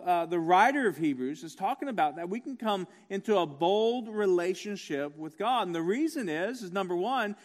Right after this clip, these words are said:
how we have that relationship is to know that we are accepted. Did you know that you are accepted in the presence of God? Now, now these Hebrew people, they didn't really realize that, because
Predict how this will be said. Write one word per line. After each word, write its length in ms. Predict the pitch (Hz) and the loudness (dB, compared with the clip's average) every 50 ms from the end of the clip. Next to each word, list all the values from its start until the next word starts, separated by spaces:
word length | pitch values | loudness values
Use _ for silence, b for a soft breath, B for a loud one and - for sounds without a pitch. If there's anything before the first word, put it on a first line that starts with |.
| B B | B B
how 220 | - 208 208 208 | 2 4 4 4
we 160 | 208 214 208 | 4 2 2
have 320 | 196 185 185 202 233 285 - | 0 2 2 2 0 0 0
that 160 | 269 240 180 | -2 -4 -4
relationship 580 | 165 156 151 151 147 - - - 214 226 220 220 | -4 -4 -4 -6 -8 -10 -12 -10 -10 -8 -8 -8
is 140 | 196 175 - - 175 - | -12 -12 -14 -12 -8 -6
to 100 | 196 190 | -6 -4
know 540 | 190 196 214 226 269 285 269 233 214 208 | -4 -2 -2 0 0 0 -2 -2 -2 -4
that 240 | 196 196 180 139 147 | -2 -2 -4 -4 -2
we 360 | 175 185 202 214 220 240 254 | -2 -2 -2 -2 -4 -6 -4
are 300 | 220 185 185 170 175 180 | -2 0 0 2 2 0
accepted. 720 | 170 180 175 - - - - 214 196 196 - _ - 110 - - _ _ _ _ _ _ _ _ _ _ _ _ _ _ | -2 -4 -8 -10 -12 -8 -6 -4 -4 -4 -6 _ -16 -16 -16 -18 _ _ _ _ _ _ _ _ _ _ _ _ _ _
Did 120 | - 156 151 | -8 -6 -2
you 140 | 190 240 269 | -2 0 2
know 320 | 269 247 214 196 202 208 | 2 4 4 4 4 4
that 200 | 202 185 123 - | 2 0 -2 -4
you 340 | 165 170 185 202 226 262 254 | -6 -4 -4 -4 -2 0 2
are 100 | 233 208 | 2 2
accepted 680 | 185 160 - - - - 202 190 185 - 170 151 151 - - | 0 -2 -6 -8 -4 -2 -2 -2 -2 -2 -4 -6 -6 -6 -8
in 260 | - 180 196 202 208 220 | -6 -4 -4 -4 -4 -4
the 80 | 226 | -6
presence 460 | 208 - - 175 160 160 170 160 - | -8 -6 -4 -4 -4 -4 -6 -8 -12
of 100 | 175 165 | -10 -8
God? 340 | 170 208 226 240 233 - - - _ _ b b b b b b b b | -6 -6 -6 -6 -10 -14 -16 -20 _ _ b b b b b b b b
Now, 280 | - 202 196 185 - - - - - | 6 6 8 6 6 2 -6 -6 0
now 120 | 196 202 202 | 0 2 4
these 220 | 202 208 185 - | 4 2 2 2
Hebrew 340 | 214 254 311 302 294 226 175 | 0 2 2 2 2 0 0
people, 440 | - 190 196 180 151 170 180 175 B B B _ | 0 0 0 0 2 0 -2 -4 B B B _
they 120 | 190 202 233 | 0 2 2
didn't 180 | 302 285 240 | 2 2 2
really 240 | 214 214 208 196 180 | 4 4 6 6 6
realize 480 | 175 190 214 214 196 160 139 131 113 - | 6 4 4 4 2 2 0 -2 -4 -10
that, 180 | 110 101 - _ b b b b b | -12 -14 -16 _ b b b b b
because 400 | - 180 - 226 220 208 185 | -4 -2 2 2 2 2 0